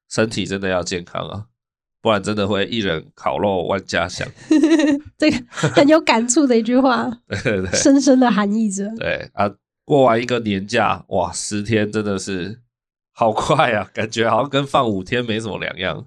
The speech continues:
Speaker 2: 会吗？我觉得放还蛮爽的啊，我放到现在是周几我都不知道欸。
Speaker 1: 对啦，长假就是这样啊。
Speaker 2: 对啊。
Speaker 1: 可是你，你回头遥想一下，就觉得啊，现在初六已经过几天了，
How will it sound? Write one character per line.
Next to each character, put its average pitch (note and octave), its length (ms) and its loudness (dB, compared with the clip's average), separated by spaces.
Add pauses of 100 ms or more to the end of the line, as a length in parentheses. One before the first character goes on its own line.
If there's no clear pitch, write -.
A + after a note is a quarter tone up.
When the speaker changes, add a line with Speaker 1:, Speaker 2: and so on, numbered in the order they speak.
Speaker 2:
会 D#4 120 0
吗？ C4+ 180 4
我 C4 100 2
觉 F#4 120 2
得 G4 60 2
放 G#4 140 6
还 D#4 120 4
蛮 C#4 160 4
爽 G#3 340 0
的 F#3+ 100 -2
啊， F#3+ 160 -4
我 G#3+ 80 -2
放 D#4+ 160 4
到 F4+ 160 4
现 F4+ 160 2
在 E4+ 160 4
是 D#4+ 320 4 (460)
周 E4 220 6
几 G3+ 240 0
我 F#3 80 -4
都 A3 80 0
不 A3 40 -6
知 A#3 140 -4
道 G#3 220 0
欸。 A#3 260 -12 (340)
Speaker 1:
对 A#2+ 200 4
啦， F2+ 160 2
长 G#2+ 260 -4
假 A#2+ 180 2
就 A#2 80 0
是 A#2 160 -4
这 A2+ 180 0
样 F#2+ 180 2
啊。 - 280 -8
Speaker 2:
对 A3 120 -4
啊。 - 20 -2
Speaker 1:
可 A2+ 80 0
是 E3 200 0
你， A#2 220 -6
你 A#2 400 -10 (240)
回 B2 260 2
头 A#2 320 2
遥 A2+ 240 2
想 F#2+ 260 0
一 F#2+ 40 -4
下， B2+ 180 0
就 C#3 140 -2
觉 C3 100 -4
得 B2+ 140 -2
啊， C#3+ 240 -6 (540)
现 E3+ 200 0
在 D3+ 300 0
初 C#3+ 260 0
六 C#3 220 2
已 G2 40 0
经 A#2+ 240 -8
过 A#2+ 200 -4
几 F#2+ 160 -6
天 G2 160 0
了， G2 280 -4